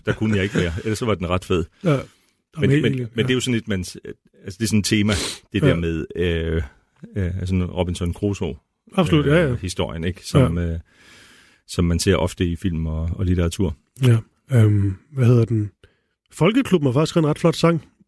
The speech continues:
Speaker 2: om skoleskib i København.
Speaker 1: Mhm.
Speaker 2: Det var bare lidt anbefaling herfra.
Speaker 1: Tak, den
Speaker 2: Den,
Speaker 1: kender jeg.
Speaker 2: ja, den synes jeg virkelig
Speaker 1: Den,
Speaker 2: er fin.
Speaker 1: øh, skal med på min liste over <laughs> katastrofe, øh,
Speaker 2: Ja,
Speaker 1: sange,
Speaker 2: præcis.
Speaker 1: som, øh,
Speaker 2: Det er en lidt nyere en, tror jeg. Den er sådan gået lidt under radaren.
Speaker 1: Jeg har faktisk haft et lille one-man-band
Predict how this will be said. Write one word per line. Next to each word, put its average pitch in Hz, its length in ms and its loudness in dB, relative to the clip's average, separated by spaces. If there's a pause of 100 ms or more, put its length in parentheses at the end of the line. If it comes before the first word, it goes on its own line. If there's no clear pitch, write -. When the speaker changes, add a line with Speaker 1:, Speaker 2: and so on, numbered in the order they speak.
(380)
Speaker 2:
om 143 140 2
skoleskib 143 360 4
i - 20 -2
København. 131 340 2 (420)
Speaker 1:
Mhm. 92 220 2 (580)
Speaker 2:
Det - 60 6
var - 20 4
bare 117 140 4
lidt 110 100 4
anbefaling 120 380 4
herfra. 123 280 0 (120)
Speaker 1:
Tak, 143 220 -2 (140)
den 160 60 0
Speaker 2:
Den, 139 80 2
Speaker 1:
kender 80 160 -2
jeg. - 60 0
Speaker 2:
ja, 156 60 6
den 180 60 2 (200)
synes 175 120 2
jeg 160 80 4
virkelig 170 260 4
Speaker 1:
Den, 175 80 6
Speaker 2:
er - 40 2
fin. 80 100 -4
Speaker 1:
øh, 82 60 -6
skal - 140 -2
med 107 140 4
på 113 100 -4
min 90 160 -2
liste 101 300 -6 (260)
over 87 220 -6
<laughs> - 80 -18
katastrofe, 113 500 -6 (280)
øh, 101 100 -2
Speaker 2:
Ja, 226 60 8
Speaker 1:
sange, 131 240 2
Speaker 2:
præcis. 175 280 2
Speaker 1:
som, 87 280 -12
øh, 90 60 0
Speaker 2:
Det 180 40 6
er 175 40 6
en 170 40 0
lidt 202 120 4
nyere 226 360 6
en, 208 140 0
tror 170 160 4
jeg. 156 100 4
Den 160 80 0
er 156 60 2
sådan 151 160 -2
gået 180 160 4
lidt 226 100 6
under 190 160 4
radaren. 170 360 4
Speaker 1:
Jeg 104 60 2
har - 20 0
faktisk 110 220 0
haft 101 100 0
et 95 40 -10
lille 104 160 0
one-man-band 113 720 0